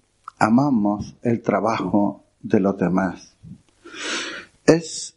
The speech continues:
urgente, absolutamente urgente, escucharnos todos a todos. En la actual situación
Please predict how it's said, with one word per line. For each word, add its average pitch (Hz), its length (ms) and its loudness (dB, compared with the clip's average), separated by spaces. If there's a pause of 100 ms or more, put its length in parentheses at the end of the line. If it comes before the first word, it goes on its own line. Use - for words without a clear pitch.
(120)
urgente, - 960 0 (840)
absolutamente 120 1080 2
urgente, 123 800 2 (560)
escucharnos 107 1500 -2 (540)
todos 90 800 -2 (640)
a 98 140 0
todos. - 760 -4 (1300)
En 120 220 4
la 110 120 0
actual 143 720 -2
situación 127 960 -2